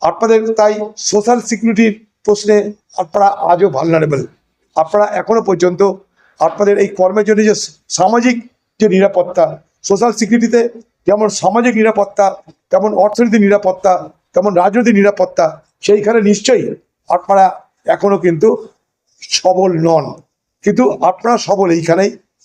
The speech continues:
মানসিকতার দ্বারা। আপনাদের চাকরি হারানোর ভয় নেই, আপনাদের বসের গাল খাবার ভয় নেই, মাইনা কেটে নেওয়ার ভয় নেই,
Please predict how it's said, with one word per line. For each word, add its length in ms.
মানসিকতার 600
দ্বারা। 180
আপনাদের 340
চাকরি 300
হারানোর 320
ভয় 200
নেই, 100
আপনাদের 320
বসের 360
গাল 180
খাবার 240
ভয় 240
নেই, 160
মাইনা 360
কেটে 260
নেওয়ার 260
ভয় 280
নেই, 120